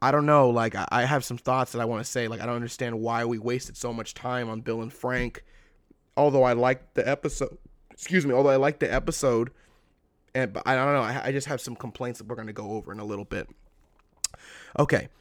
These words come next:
episode four, Please Hold To My Hand. So they're on their way to go, they are already on their way to meet, uh, to find Tommy. That is Joel's goal at this point, in his life. He wants to go find his brother Tommy. Um, I also wanna say, um, what's his, uh, what's it called? Um, rest in peace to, um,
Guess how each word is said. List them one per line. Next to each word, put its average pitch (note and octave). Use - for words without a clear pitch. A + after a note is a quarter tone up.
episode E3
four, C#3+
Please D3+
Hold B2+
To C3
My A2+
Hand. A2
So A#2
they're A#2
on D#3+
their E3+
way C#3+
to C3+
go, A#2+
they D3
are F#3
already E3+
on C#3+
their D3
way B2
to A#2+
meet, A#2
uh, F#2+
to -
find C3
Tommy. A2+
That A#2+
is A#2+
Joel's A#2
goal C3+
at C#3+
this -
point, D#3
in C#3
his C#3
life. C#3+
He B2
wants B2
to -
go B2
find C3
his B2+
brother A#2+
Tommy. C#3
Um, A2
I C#3
also C#3+
wanna C#3
say, B2+
um, A#2+
what's B2+
his, C3
uh, A2
what's A#2
it F#2+
called? A2+
Um, G#2+
rest C3
in C3+
peace -
to, B2
um, G#2